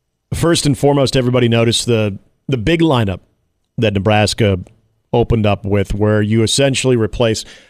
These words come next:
I, I, I look at Juwan Gary as a starter, and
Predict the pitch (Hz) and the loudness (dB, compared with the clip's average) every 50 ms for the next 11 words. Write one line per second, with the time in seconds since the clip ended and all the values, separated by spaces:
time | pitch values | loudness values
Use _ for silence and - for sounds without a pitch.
0 | _ _ 196 - - 240 240 277 - 220 214 220 190 185 196 196 - 180 147 - | _ _ -6 -4 -2 -2 -4 -2 -2 -2 -2 0 2 2 0 0 0 -2 0 0
1 | 147 151 147 147 139 120 131 135 131 127 131 127 117 113 98 104 - - - 120 | 2 2 2 2 2 2 2 2 2 4 2 2 2 0 0 -2 -4 -4 -2 0
2 | 110 113 113 120 127 123 123 _ _ _ _ _ _ _ _ _ _ _ _ _ | 2 2 2 2 0 -2 -4 _ _ _ _ _ _ _ _ _ _ _ _ _
3 | _ - 113 113 110 110 107 107 107 107 104 101 95 92 90 - | _ -2 0 0 2 2 2 2 2 2 2 0 -2 -2 -4 -8